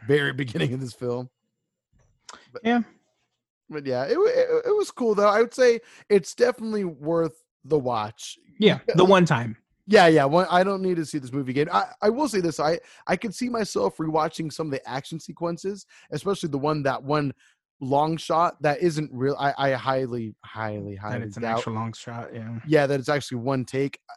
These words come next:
Speaker 1: It, it, but I, I'm not gonna downplay the choreography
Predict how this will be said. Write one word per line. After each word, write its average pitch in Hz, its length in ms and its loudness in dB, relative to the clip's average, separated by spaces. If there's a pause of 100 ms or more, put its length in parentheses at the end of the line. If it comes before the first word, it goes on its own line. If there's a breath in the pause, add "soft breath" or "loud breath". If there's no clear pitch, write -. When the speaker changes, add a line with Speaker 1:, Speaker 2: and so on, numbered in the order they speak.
Speaker 1:
It, 262 200 -4
it, 233 160 2 (260 loud breath)
but 190 100 4
I, 190 120 4 (360)
I'm 185 120 2
not 208 220 2
gonna 160 340 0 (200)
downplay 156 480 2
the 131 100 0
choreography 156 920 2